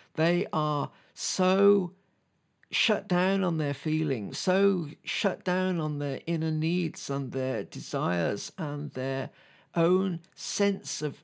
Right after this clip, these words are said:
actually who they are on a deeper level. So part of the development that happens, if, if you go out and you make an offering like that, or you go into your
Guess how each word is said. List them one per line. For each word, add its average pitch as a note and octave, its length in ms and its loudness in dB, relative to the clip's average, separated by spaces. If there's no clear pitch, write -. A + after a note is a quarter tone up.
actually E3+ 400 -4
who E3+ 300 0
they D#3 180 0
are D#3+ 380 0
on B2 80 -6
a C3 60 -6
deeper D#3+ 360 -6
level. C#3+ 540 -4
So F3 400 2
part F#3+ 460 0
of D3+ 180 -4
the C#3+ 140 -4
development E3+ 640 -2
that C3 140 -6
happens, C3 540 -4
if, C#3 220 -6
if - 260 -6
you D3 60 0
go D#3+ 200 0
out F3+ 360 0
and C#3 160 -2
you D3 100 -2
make D#3+ 280 0
an D#3 160 0
offering D3+ 600 -4
like B2 280 -4
that, A#2+ 180 -2
or D3+ 120 -2
you D3 280 -4
go D#3+ 220 0
into D#3+ 260 -2
your D3+ 300 -2